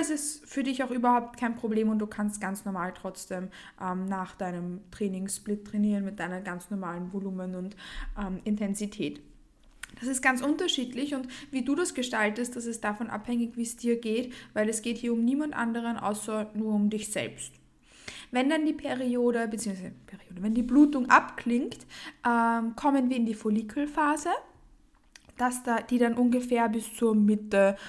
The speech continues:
von, äh, deinem Zyklus geht. Ähm, das heißt, hier reifen dann die Eizellen in, ähm, den Eierstöcken heran. Das ist dann diese Phase, in der wir uns befinden.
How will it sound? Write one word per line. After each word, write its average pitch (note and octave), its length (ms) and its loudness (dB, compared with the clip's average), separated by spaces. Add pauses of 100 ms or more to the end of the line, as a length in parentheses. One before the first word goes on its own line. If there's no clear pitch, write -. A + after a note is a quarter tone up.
(140)
von, G3 600 2
äh, F#3 460 -6
deinem F#3+ 340 -2
Zyklus - 580 -2
geht. A3 380 0 (320)
Ähm, A3 240 2
das G#3+ 160 -2
heißt, G3+ 240 -4
hier A#3+ 260 2
reifen G3 320 0
dann G3+ 180 2
die F#3+ 240 -4
Eizellen E3+ 800 -6
in, F#3 440 -4
ähm, F3 260 -8
den F3+ 180 -10
Eierstöcken E3+ 720 -12 (240)
heran. F#3+ 480 -2 (840)
Das G#3 160 -8
ist G#3+ 180 -8
dann G#3+ 140 2
diese G#3 220 0
Phase, F3+ 340 -8
in F3+ 80 -8
der F3 180 -12
wir F3+ 100 -10
uns F3 180 -12
befinden. F3+ 640 -12